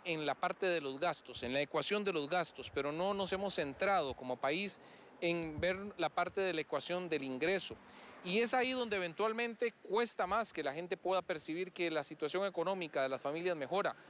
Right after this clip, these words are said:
por cuanto la situación del desempleo en nuestro país continúa en un punto alto y no se ven quizá todavía los esfuerzos país para reducir los niveles de desempleo, sino más bien lo que percibe la población en una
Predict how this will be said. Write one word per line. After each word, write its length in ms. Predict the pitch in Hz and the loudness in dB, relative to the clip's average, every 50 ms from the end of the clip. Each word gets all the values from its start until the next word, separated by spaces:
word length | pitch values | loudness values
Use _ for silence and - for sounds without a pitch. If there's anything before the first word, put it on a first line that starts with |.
| - - - - - | -20 -20 -14 -4 0
por 220 | 185 190 185 - | 2 2 2 2
cuanto 480 | - 220 262 269 247 214 - - 123 117 | 2 2 2 4 2 0 -2 -4 -4 0
la 180 | 120 127 131 | 0 0 0
situación 460 | - - 175 - 180 160 - 202 208 214 | 0 -2 -2 0 0 0 2 2 0 0
del 120 | 226 214 | 0 0
desempleo 580 | 190 196 180 - 175 160 156 190 208 220 208 202 | 0 0 0 0 -2 -2 0 0 2 2 2 0
en 60 | 180 | -2
nuestro 280 | 170 151 - - 165 | -4 -4 -2 -2 -2
país 320 | 151 - 160 180 208 - - | 0 2 2 2 2 0 -2
continúa 600 | 175 165 147 143 165 160 202 214 214 220 214 208 - - - - - - - | -2 -2 -2 -2 -2 0 2 2 4 2 2 0 -2 -10 -18 -18 -12 -4 -2
en 120 | 156 160 | -2 0
un 120 | 185 208 196 | 0 -2 -2
punto 440 | - - 233 220 - - 185 175 196 | 0 0 0 0 2 2 4 4 4
alto 360 | 226 233 208 - - 139 123 - | 4 2 0 -2 -6 -8 -6 -4
y 120 | 185 180 190 | -2 -2 0
no 220 | 196 220 240 247 | 2 2 2 2
se 220 | 233 - 208 190 175 | 2 0 0 0 2
ven 340 | 190 226 240 220 180 139 - - | 2 0 0 0 -4 -6 -10 -10
quizá 320 | - 123 - - 180 190 196 | -10 -6 0 2 2 2 2
todavía 600 | 185 - 147 139 135 131 151 175 202 208 202 185 - - - - - - - - - - - | 0 0 -2 0 0 0 0 0 2 2 2 0 -2 -6 -20 -20 -20 -20 -20 -20 -16 -6 -2
los 220 | 143 175 170 - | 0 0 2 2
esfuerzos 560 | 190 170 - - 214 240 226 208 - 247 - | 0 0 0 2 2 2 2 0 -2 -4 -4
país 400 | - - 175 165 185 233 247 220 | 0 0 2 2 2 2 0 -2
para 280 | - - 196 170 165 160 | 0 0 2 2 2 2
reducir 480 | 156 156 165 165 156 147 - 214 226 | 2 0 0 0 0 0 0 0 0
los 120 | 226 226 208 | 2 0 0
niveles 300 | 185 175 180 185 202 190 | 0 0 0 0 0 0
de 80 | 196 | 0
desempleo, 440 | 190 180 160 - 156 - 185 208 202 | 0 0 -2 -4 -4 0 0 0 0
sino 220 | 185 180 156 170 202 | 0 0 -2 -2 0
más 200 | 220 214 185 175 | 0 0 0 0
bien 280 | 214 240 202 143 120 - - - - - - - | 0 0 0 0 -4 -10 -16 -20 -20 -20 -6 0
lo 140 | - 156 170 | 2 2 2
que 100 | - 180 | 2 0
percibe 600 | - - 180 165 - - 240 240 240 240 226 - - | 0 0 0 0 0 0 2 4 4 2 2 -2 -4
la 220 | 175 165 160 156 147 | -2 0 0 0 0
población 600 | - 160 165 165 165 160 - - 226 233 214 - - | 0 -2 -2 0 0 0 0 0 0 0 -2 -4 -4
en 160 | 151 139 151 | -4 -2 0
una 240 | 190 220 233 233 | 2 2 2 0